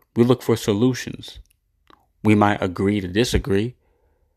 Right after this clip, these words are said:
But within those conversations, we look for the through line. We look for things that we agree on and we build from there. That's what we do as men.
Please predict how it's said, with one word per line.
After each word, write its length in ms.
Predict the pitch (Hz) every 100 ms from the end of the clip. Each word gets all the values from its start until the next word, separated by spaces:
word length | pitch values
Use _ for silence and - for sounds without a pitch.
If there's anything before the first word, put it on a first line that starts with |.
| _ _ _ _ _ _ _ _ _ _ _
But 140 | - 107
within 280 | 104 127 113
those 160 | 101
conversations, 760 | - 117 101 98 - 123 107 98
we 80 | 107
look 180 | 110
for 140 | - 107
the 100 | 95
through 260 | - 123 123
line. 360 | 95 87 87 _ _ _ _ _
We 120 | - 113
look 200 | 117 -
for 140 | 104
things 360 | 92 113 110 98
that 300 | 101 95 113 - _ _ - 92
we 280 | 113 107 -
agree 480 | 101 90 98 131
on 240 | 104 90 92
and 140 | 95
we 100 | 98
build 340 | 98 92 107 101
from 220 | - 95
there. 340 | 101 110 - _ _ _ _ _ _ _ _ _ _ _ _ _ _ _ _ _ _ _
That's 200 | 110 107
what 140 | 110 95
we 120 | 92
do 300 | 92 104 95
as 160 | 87
men. 260 | 92 104 90